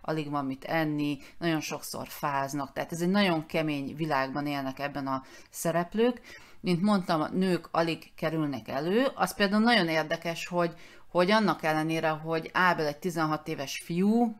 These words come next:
azért már egy, egy kamasz, a felnőtt kor felé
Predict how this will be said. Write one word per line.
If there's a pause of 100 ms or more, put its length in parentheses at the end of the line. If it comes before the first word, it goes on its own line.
azért
már
egy, (520)
egy
kamasz,
a
felnőtt
kor
felé